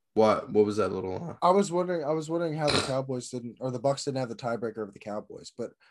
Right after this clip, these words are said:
Speaker 2: I saw something the other day, like, if all the teams at the same record don't play each other, then a tiebreaker doesn't count. Something
Speaker 1: I
Speaker 2: like
Speaker 1: think it, this, uh, these stat, I mean, either way, the Bucks,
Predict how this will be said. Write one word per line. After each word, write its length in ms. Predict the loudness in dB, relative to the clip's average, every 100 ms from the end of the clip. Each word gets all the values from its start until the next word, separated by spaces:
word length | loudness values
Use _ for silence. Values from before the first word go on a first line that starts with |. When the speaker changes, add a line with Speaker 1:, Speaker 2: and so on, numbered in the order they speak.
| _
Speaker 2:
I 140 | -2 -2
saw 220 | 2 2
something 260 | 2 -4 -2
the 80 |
other 160 | -4 -2
day, 160 | 0 0
like, 200 | -2 -4
if 100 | -4
all 240 | 0 2
the 80 | 0
teams 340 | -4 -4 -4
at 80 | -6
the 80 | -8
same 260 | -4 -4
record 360 | -2 -4 -4 -2
don't 260 | -2 -2 -6 -20 _ _ _
play 200 | -6 -4
each 140 | -4 -2
other, 300 | 0 0 0
then 240 | -2 -2
a 40 |
tiebreaker 480 | -6 -6 -4 -4 -6
doesn't 240 | -10 -10 -14
count. 200 | -14 -14 _ _ _ _ _ _ _ _ _
Something 360 | -10 -8 -6 4
Speaker 1:
I 40 |
Speaker 2:
like 100 | 6
Speaker 1:
think 220 | 8 8
it, 200 | 10 8 6 _ _ _ _ 4
this, 300 | 8 10 8
uh, 240 | 8 10 10
these 260 | 8 6
stat, 260 | 8 6 8
I 100 | 8
mean, 300 | 8 4 2 _ _ 0
either 280 | 6 8 8
way, 360 | 4 0 -2 0
the 300 | 2 2 -2 _ 2
Bucks, 480 | 4 4 -2 -10